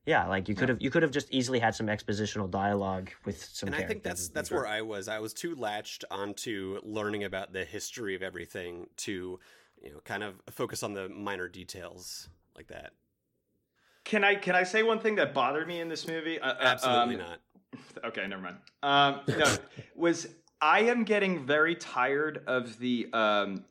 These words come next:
Speaker 2: there's this trope character, German character, um, which is very flat to me, and that is, um, here we see it through this. It's, it's the trope of, like,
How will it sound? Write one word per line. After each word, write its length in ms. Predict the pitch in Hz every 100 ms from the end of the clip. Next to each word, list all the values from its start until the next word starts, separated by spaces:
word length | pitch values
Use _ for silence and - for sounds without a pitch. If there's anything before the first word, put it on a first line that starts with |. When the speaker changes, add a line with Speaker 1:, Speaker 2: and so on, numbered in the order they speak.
| - _
Speaker 2:
there's 340 | 113 135 139
this 240 | 139 143 -
trope 580 | - - 151 156 - -
character, 840 | - 127 131 131 151 151 160 - 127
German 380 | 123 127 127 123
character, 680 | 117 110 117 - 147 156 - _ _ _ _ _ _
um, 400 | 131 123 113 110 -
which 180 | 127 131
is 120 | 110
very 240 | 117 123
flat 520 | 120 - 113 113 - -
to 80 | 139
me, 300 | 139 147 143 - -
and 180 | 120 120
that 220 | 131 143
is, 280 | 160 151 127 -
um, 400 | 123 113 110 110 - - -
here 340 | - - 165 160
we 120 | 160
see 220 | - 143
it 120 | 127
through 160 | - 131
this. 240 | 110 - -
It's, 240 | 135 120 -
it's 180 | 143 -
the 200 | 151 135
trope 340 | - 185 190 160
of, 200 | 139 135
like, 360 | 135 120 -